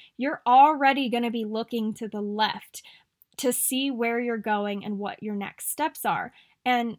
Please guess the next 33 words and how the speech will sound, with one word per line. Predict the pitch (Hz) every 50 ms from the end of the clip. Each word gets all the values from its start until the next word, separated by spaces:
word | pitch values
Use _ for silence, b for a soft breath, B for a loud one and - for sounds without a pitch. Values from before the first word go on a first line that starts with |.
| _ -
your | 208 202 247 269 302
body | 240 - - - 196 202 214 220 262 277 311 320 - -
is | 240 220 214
naturally | 247 220 214 208 220 226 - - 285 294
gonna | 262 262 247 226
give | 196 - 226 220 233 214 -
off | - 220 226 214 -
a | - 226
certain | 208 - - 226 220 - 226 226
type | - - 220 220 214
of | 202 190 180
body | 196 185 202 208 214 202
language | 202 208 240 262 262 240 220 196 - -
to | - - 269 262 254
the | 247 233
horse | - - 226 226 220 208 - - B B B B B _
to | - - 247 226
let | 220 226 233 247 254 _
them | 254 247 233 226
know, | 233 233 226 220 214
like, | 208 202 202 196
"Hey, | - - - 262 254 233 208 196 208 b b b b b _
we're | 220 226 277
gonna | 320 339 311
be | 262 262 254
turning | - - 254 254 262 247 233 208
up | 196 190 -
here | - 220 202 202
in | 190 196
a | 196
minute," | 196 196 196 190 196 196 202 - - -
and | 220 220 214 214 202 -
g-, | -